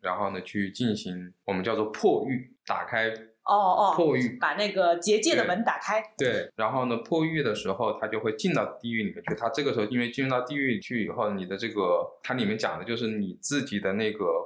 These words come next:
Speaker 1: 魂魄可能出不来，就怕，
Speaker 2: 嗯。
Speaker 1: 他就要带五老冠，
Speaker 2: 啊，
Speaker 1: 五老冠。
Speaker 2: 你要护身。
Speaker 1: 对，就是五老观就是这个作用，五老观就是五方五帝，就，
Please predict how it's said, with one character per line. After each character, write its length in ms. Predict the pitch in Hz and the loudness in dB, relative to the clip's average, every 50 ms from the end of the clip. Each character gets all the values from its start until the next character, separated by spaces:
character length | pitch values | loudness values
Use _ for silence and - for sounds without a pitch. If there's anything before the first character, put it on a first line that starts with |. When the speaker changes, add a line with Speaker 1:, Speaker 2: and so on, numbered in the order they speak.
| - - | -4 -4
Speaker 1:
魂 120 | 104 101 | -2 0
魄 100 | 117 135 | 0 0
可 140 | 123 127 107 | 0 0 -2
能 180 | 92 92 98 - | -2 -2 -4 -6
出 160 | - - 165 | -4 -2 0
不 80 | 160 160 | 2 2
来， 260 | 151 110 - - 87 | 2 2 0 0 -4
就 140 | - - 123 | -4 -4 -6
怕， 160 | 120 - 110 87 | -4 -2 -4 -2
Speaker 2:
嗯。 120 | - 196 - | -2 -2 -2
Speaker 1:
他 80 | - | 0
就 60 | 120 120 | 0 0
要 80 | 117 | 0
带 260 | 117 - 127 113 101 | 0 0 0 0 0
五 80 | - 143 | 0 2
老 220 | 131 101 - - - | 2 2 0 -2 -2
冠， 160 | 135 139 120 | 0 0 0
Speaker 2:
啊， 160 | - 170 165 170 | 0 -2 -2 0
Speaker 1:
五 40 | |
老 160 | - 127 135 127 | 2 2 2 2
冠。 20 | |
Speaker 2:
你 40 | 127 | 2
要 40 | - | 0
护 180 | - - 254 | 0 0 0
身。 380 | 214 - - 233 226 233 - - _ _ _ - - | 2 2 2 0 0 -2 -6 -10 _ _ _ -2 0
Speaker 1:
对， 180 | 151 127 113 123 | 2 2 2 2
就 60 | 127 | 0
是 60 | 135 | 0
五 140 | 131 113 131 | 2 2 4
老 180 | 143 123 - | 2 2 2
观 120 | 131 123 117 | 2 0 0
就 80 | 117 | -2
是 120 | 117 117 113 | -2 -4 -4
这 100 | 120 131 | -4 -2
个 100 | 113 107 | 0 0
作 240 | 104 110 104 98 98 | 0 2 0 2 0
用， 80 | 98 90 - - _ - | 0 -2 -6 -10 _ -2
五 100 | 113 120 | 0 4
老 160 | 135 135 120 | 4 4 4
观 140 | 113 110 113 | 4 2 2
就 60 | 123 | 2
是 60 | 135 | 2
五 180 | 127 107 101 92 | 2 2 0 0
方 340 | - 127 123 127 127 120 | 0 0 0 0 0 -2
五 80 | 101 87 | -4 -6
帝， 380 | - - - 135 117 - - - | -6 -6 -6 -4 -4 -6 -8 -6
就， 500 | - 127 127 123 120 117 113 110 113 113 | -2 0 2 4 4 4 4 4 2 2